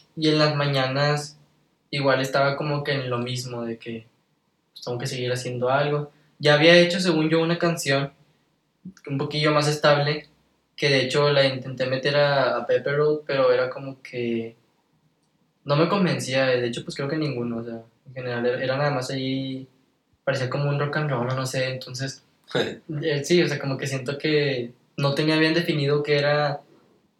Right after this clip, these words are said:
Speaker 1: Ponle que ya tenía la idea de qué es una canción, obviamente,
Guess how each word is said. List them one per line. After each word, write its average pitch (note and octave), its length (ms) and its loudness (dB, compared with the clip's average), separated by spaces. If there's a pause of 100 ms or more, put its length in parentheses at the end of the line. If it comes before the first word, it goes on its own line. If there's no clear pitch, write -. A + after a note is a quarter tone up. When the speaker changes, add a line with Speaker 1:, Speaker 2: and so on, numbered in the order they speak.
(220)
Speaker 1:
Ponle E3+ 220 6
que F#3+ 100 2
ya F#3 140 6
tenía F#3+ 680 4 (360)
la D#3 140 2
idea D3 240 4
de D3+ 200 2
qué D3+ 140 2
es D3+ 120 4
una D#3+ 180 0
canción, C#3+ 580 -4
obviamente, C3 540 -10